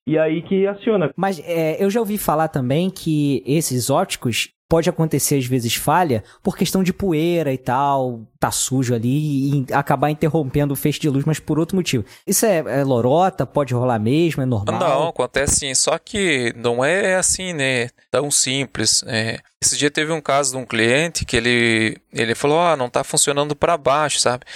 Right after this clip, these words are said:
Speaker 3: E daí eu falei, "Manda uma foto, alguma coisa, né?"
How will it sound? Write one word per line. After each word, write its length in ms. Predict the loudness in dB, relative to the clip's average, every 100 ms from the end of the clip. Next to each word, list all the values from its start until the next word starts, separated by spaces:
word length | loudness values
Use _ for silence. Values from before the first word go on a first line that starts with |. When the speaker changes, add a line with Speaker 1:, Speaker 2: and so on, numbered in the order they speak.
| -14 -14 -20 _ _
Speaker 3:
E 140 | -2 0
daí 500 | 2 2 2 0 0
eu 100 | 0
falei, 340 | 0 0 -2 -8 _
"Manda 280 | -4 -2 2
uma 120 | 0
foto, 400 | 0 0 0 2
alguma 280 | 0 0 -2
coisa, 380 | 0 0 2 0
né?" 120 | 0